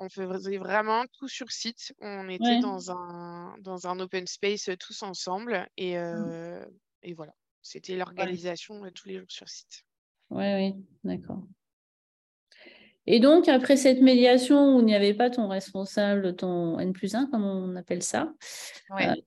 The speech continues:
Speaker 2: qu'est-ce s'est-il passé, donc ?
Speaker 1: Ben, non, le, la médiation en tant que telle s'est très bien passée avec le, le N plus deux qui,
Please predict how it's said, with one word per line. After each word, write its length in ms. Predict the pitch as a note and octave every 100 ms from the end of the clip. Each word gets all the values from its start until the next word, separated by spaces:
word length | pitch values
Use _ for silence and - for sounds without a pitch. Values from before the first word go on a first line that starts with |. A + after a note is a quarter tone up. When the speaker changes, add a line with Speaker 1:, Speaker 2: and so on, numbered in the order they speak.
| - -
Speaker 2:
qu'est-ce 220 | - A#3
s'est-il 400 | A#3 A3 B3 A#3+
passé, 540 | A#3+ G#3 G3+ - G#3 G3+
donc ? 340 | E3 F3 E3+ E3+ D#3 E3+ E3+ _ _ _ _ _ _ -
Speaker 1:
Ben, 440 | A#3 A#3+ B3 B3+ B3+ B3+
non, 220 | B3+ B3+
le, 760 | B3 B3 G#3+ G3+ G3 G3 F#3+ F#3
la 140 | F#3+
médiation 440 | A3 G3+ G3 - C#4
en 140 | G#3+
tant 140 | G3 F#3
que 40 |
telle 160 | G3+ A3
s'est 160 | - F3+
très 220 | - G3
bien 140 | F#3
passée 240 | F#3 F#3+ A3
avec 240 | F3 E3+
le, 420 | G3+ E3+ E3+ F2+ - - - _
le 160 | - F3+
N 160 | F3+ F#3
plus 220 | G#3+ A3+
deux 120 | G#3
qui, 340 | A#3 - A#3+